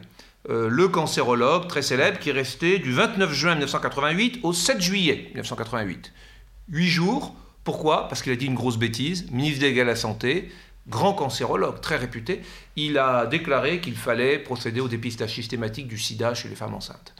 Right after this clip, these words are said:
sans aucune, aucun arbitrage, euh, euh, interministériel, et cetera, et cetera. Donc, il est reparti tout de suite du gouvernement Rocard. Alain Bombard aussi a duré un mois. C'était un célèbre navigateur, euh,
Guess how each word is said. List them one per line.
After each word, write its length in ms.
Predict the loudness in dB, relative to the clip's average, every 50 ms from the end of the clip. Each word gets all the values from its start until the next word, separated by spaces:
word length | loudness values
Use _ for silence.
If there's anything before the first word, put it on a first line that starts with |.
| -10 -6
sans 300 | -4 -2 -2 -2 -2 -2
aucune, 380 | -4 -4 -4 -4 -4 -4 -4 -4
aucun 240 | -6 -4 -4 -2 -2
arbitrage, 760 | -2 -4 -4 -8 -10 -6 -2 0 2 2 2 2 0 -2 -2
euh, 220 | -4 -4 -4 -4 -6 -8 -12 -18 -20 -20 -18 _ -10
euh, 180 | -8 -6 -6
interministériel, 1000 | -6 -6 -4 -4 -4 -4 -4 -6 -6 -6 -6 -6 -4 -2 -2 0 0 0 0 -2
et 60 | -4 -6
cetera, 360 | -8 -10 -10 -6 -4 -4 -4
et 60 | -4
cetera. 360 | -6 -10 -10 -10 -10 -10 -12 -12 -16 -20 -20 _ -4
Donc, 280 | -4 -4 -4 -6 -10 -10 -6
il 140 | -4 -2
est 40 | 0
reparti 380 | 0 -2 -2 -2 -4 -6 -8 -10
tout 80 | -10
de 80 | -8 -6
suite 140 | -6 -4 -4
du 80 | -4
gouvernement 400 | -2 0 0 0 0 0 0 2
Rocard. 560 | 2 2 2 2 4 4 4 4 2 2 -2 -6 -12 -16 -18 -20 -20 -6 _ 2
Alain 260 | 4 6 6 6 6
Bombard 640 | 6 4 4 6 6 6 6 6 6 4 4 2
aussi 560 | 0 0 0 0 0 0 0 0 -2 -4 -8 -12 -12 -10 -6
a 60 | -2
duré 200 | 0 2 4 4
un 160 | 6 6 6
mois. 340 | 6 6 6 6 6 4 4
C'était 200 | 0 -2 0 0
un 120 | 0 2 2
célèbre 640 | 2 2 4 4 4 4 4 4 4 4 4 4
navigateur, 760 | 4 2 2 4 4 2 2 4 4 4 4 4 2 2 0 -4 -10 -18 -18 -20 -12 -4 0
euh, 460 | 2 2 4 4 4 2 2 0 -2